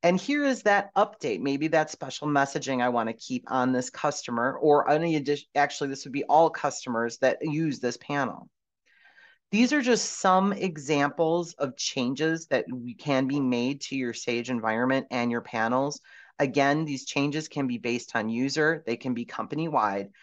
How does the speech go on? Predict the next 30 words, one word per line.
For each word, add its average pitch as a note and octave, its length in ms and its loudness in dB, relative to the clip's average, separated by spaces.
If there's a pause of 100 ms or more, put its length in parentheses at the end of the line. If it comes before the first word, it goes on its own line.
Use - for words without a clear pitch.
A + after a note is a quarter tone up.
(220)
and C#3+ 200 4
they C#3 100 6
really D#3+ 320 0
can D#3+ 460 -2
make, E3+ 420 2
again, D3 400 0
terminology, E3 1040 0 (160)
something C3+ 440 0
where C3 140 4
everybody B2+ 460 2
understands C3 720 0
what D3 160 -6
you're D#3 80 0
looking D#3 340 -2
for, E3+ 460 4 (400)
changes, E3 920 2
additional C#3+ 440 -2
information, D3+ 920 0 (240)
anything E3 360 2
that E3+ 180 0
you F3 80 -2
wanna D#3 200 2
capture E3 540 0
within D#3 560 0
your D#3 160 2
Sage D3 300 -2
environment C3+ 640 0
can E3+ 120 -6
now D3 160 2
be C3+ 180 -8